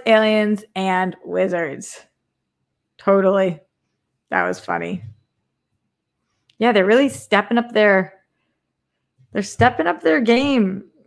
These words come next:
with s-, uh, not that Marvel needs to step up, you know, it's already been up and stepped, but just really, I really liked this show. I really liked this episode. So those are my thoughts on that. Let me know if I missed anything.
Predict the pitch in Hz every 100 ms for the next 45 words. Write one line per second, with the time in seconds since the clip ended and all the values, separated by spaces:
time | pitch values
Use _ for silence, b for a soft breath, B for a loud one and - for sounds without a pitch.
0 | - 208 202 - - - 180 202 196 202
1 | 220 240 220 196 196 190 185 202 196 170
2 | - 170 160 165 160 156 170 165 165 160
3 | 170 180 170 151 170 165 - _ _ 202
4 | 180 - 190 160 - - 170 160 - b
5 | b b _ - - 196 190 185 185 -
6 | 175 180 170 156 160 170 170 156 165 160
7 | 160 160 151 143 156 156 151 151 151 -
8 | 127 151 - _ _ _ _ _ _ _
9 | _ - 302 370 381 381 330 320 294 277
10 | 262 254 285 285 254 269 269 262 262 254
11 | 247 247 240